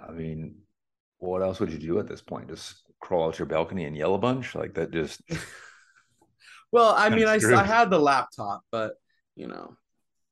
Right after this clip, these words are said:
Speaker 1: Just frantically
Speaker 2: Just
Speaker 1: sending out
Speaker 2: like a
Speaker 1: emails
Speaker 2: pain
Speaker 1: to
Speaker 2: in, yeah.
Speaker 1: come help you. <laughs>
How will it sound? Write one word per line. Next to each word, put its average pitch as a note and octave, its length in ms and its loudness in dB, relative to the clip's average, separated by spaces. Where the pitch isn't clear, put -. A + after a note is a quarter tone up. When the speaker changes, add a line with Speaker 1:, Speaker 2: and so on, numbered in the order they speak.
Speaker 1:
Just E2 260 -8
frantically F#2+ 440 4
Speaker 2:
Just - 20 -4
Speaker 1:
sending F#2+ 180 4
out F2 140 4
Speaker 2:
like E2+ 80 -2
a F2+ 60 0
Speaker 1:
emails F#2+ 200 0
Speaker 2:
pain C#3+ 320 -6
Speaker 1:
to - 0 -
Speaker 2:
in, - 80 2
yeah. B2 120 -4
Speaker 1:
come C3+ 160 -2
help - 280 -6
you. A#2+ 180 -4
<laughs> - 300 -6